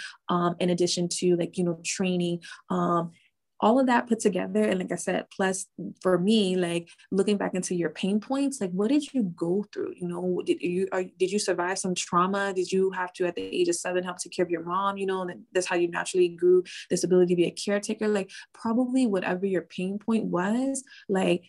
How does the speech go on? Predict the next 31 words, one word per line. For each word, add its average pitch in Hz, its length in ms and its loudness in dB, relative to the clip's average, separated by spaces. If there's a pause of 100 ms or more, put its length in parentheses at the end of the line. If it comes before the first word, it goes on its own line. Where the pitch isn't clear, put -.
(100)
you 214 80 6
know, 196 160 4
I 202 120 4
bel-, 214 220 2
you 190 120 0
know, 180 80 2
Romans 202 260 2
eight 190 160 0
twenty-eight 185 280 -4
says, 180 200 -2
you 180 60 -2
know, 170 100 -2
"All 180 200 -2
things 180 200 -4
work 175 100 0
together 165 240 -4
for 165 100 -8
the 165 80 -2
good 170 200 0
of 165 120 -2
those, 170 380 2
you 180 60 -2
know, 170 100 0
who 175 140 2
love 160 140 0
the 165 60 -8
Lord." 196 280 -2
Like, 170 140 -8
I 185 100 2
don't 214 160 -2
believe 190 300 0